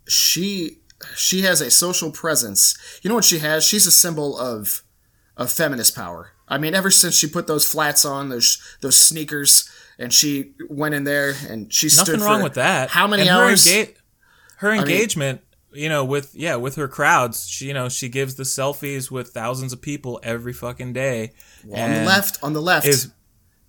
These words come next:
Speaker 2: and
Speaker 1: How
Speaker 2: is
Speaker 1: many
Speaker 2: meeting
Speaker 1: women?
Speaker 2: with, you know, the people, not the, uh, the biggest donors in town when she comes to all these towns and rallies.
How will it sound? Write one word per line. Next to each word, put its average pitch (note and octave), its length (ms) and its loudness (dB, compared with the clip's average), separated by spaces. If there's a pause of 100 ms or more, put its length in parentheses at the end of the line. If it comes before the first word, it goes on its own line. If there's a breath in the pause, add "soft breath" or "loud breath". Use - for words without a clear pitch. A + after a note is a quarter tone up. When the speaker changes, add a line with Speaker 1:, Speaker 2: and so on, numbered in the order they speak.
(280)
Speaker 2:
and C#3+ 140 0
Speaker 1:
How C#3 80 0
Speaker 2:
is E3 80 0
Speaker 1:
many F#3 160 2
Speaker 2:
meeting D#3 460 0
Speaker 1:
women? C3 140 -12
Speaker 2:
with, C3+ 600 -4 (600)
you C3+ 120 -6
know, B2 480 -4
the C3+ 140 -4
people, C#3 720 -4
not C3+ 480 -4
the, C3 260 -6
uh, A#2+ 280 -4
the A#2 140 -10
biggest C3 420 -4
donors C3+ 420 -4
in B2 100 -8
town A#2+ 540 -4 (100)
when A#2 160 -10
she A#2+ 160 -8
comes C#3 320 -8
to B2 80 -8
all A#2 160 -4
these A2+ 160 -6
towns B2+ 340 -6
and A2+ 140 -8
rallies. C3 240 0